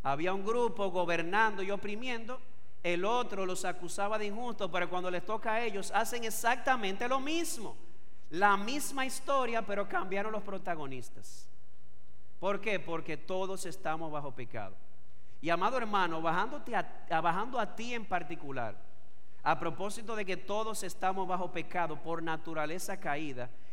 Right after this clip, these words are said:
entiende esto. Si es así, y lo es, la única diferencia entre tú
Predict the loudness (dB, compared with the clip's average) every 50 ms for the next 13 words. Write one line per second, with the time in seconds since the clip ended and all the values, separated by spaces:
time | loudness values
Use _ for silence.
0 | 0 0 2 2 2 2 0 0 -2 -2 -2 -2 0 0 0 0 0 0 0 0
1 | -2 -2 -2 -2 -2 -2 -2 -2 -2 0 0 0 0 0 0 0 2 2 2 2
2 | 2 2 0 0 0 0 0 0 0 0 0 0 0 0 0 0 2 2 2 2
3 | 2 2 2 2 0 0 0 0 0 0 0 0 0 0 0 0 0 0 2 4
4 | 8 8 10 10 8 6 4 4 2 2 2 4 4 4 4 4 2 0 0 2
5 | 2 2 2 2 2 0 0 0 0 2 2 2 2 2 0 0 0 0 0 0
6 | 0 0 0 2 2 4 4 4 4 2 2 0 0